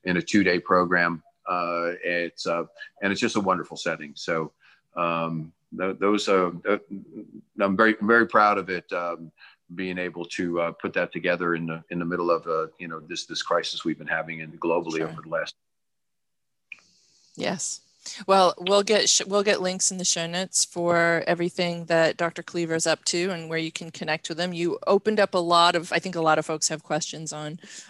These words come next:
Speaker 2: on, on your protocol, and I, I'm not gonna s-, I'm, I'm not gonna ask you now, but I'm definitely curious about the gray. <laughs> We never did circle back, but I mean,
Speaker 1: Oh,
Speaker 2: I,
Speaker 1: okay.
Speaker 2: I, I, I we will. I'll find you. And then, a-, a-, and, and some, I'm sure some of the listeners are,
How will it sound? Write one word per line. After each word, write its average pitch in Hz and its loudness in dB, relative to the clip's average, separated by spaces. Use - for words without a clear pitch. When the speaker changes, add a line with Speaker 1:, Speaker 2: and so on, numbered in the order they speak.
Speaker 2:
on, 160 -2
on 165 2
your 156 -2
protocol, 156 0
and 151 -4
I, 165 4
I'm 156 -8
not 160 0
gonna 156 -2
s-, - 0
I'm, 143 0
I'm 156 -6
not 156 0
gonna 156 -4
ask 160 -2
you 147 -10
now, 151 -6
but 156 -6
I'm 151 0
definitely 160 0
curious 160 2
about 160 2
the 165 -6
gray. 170 6
<laughs> - -6
We 311 4
never 262 6
did 247 4
circle 202 0
back, 190 6
but 180 2
I 208 8
mean, 202 10
Speaker 1:
Oh, 190 8
Speaker 2:
I, 185 4
Speaker 1:
okay. 190 4
Speaker 2:
I, 170 4
I, 196 8
I 208 -8
we 254 2
will. 160 6
I'll 180 6
find 175 0
you. 165 2
And 202 4
then, 208 6
a-, - 0
a-, 175 4
and, 185 -2
and 175 -4
some, 175 0
I'm 160 -6
sure 160 -4
some 151 -4
of 156 -12
the 147 -8
listeners 151 -4
are, 143 -10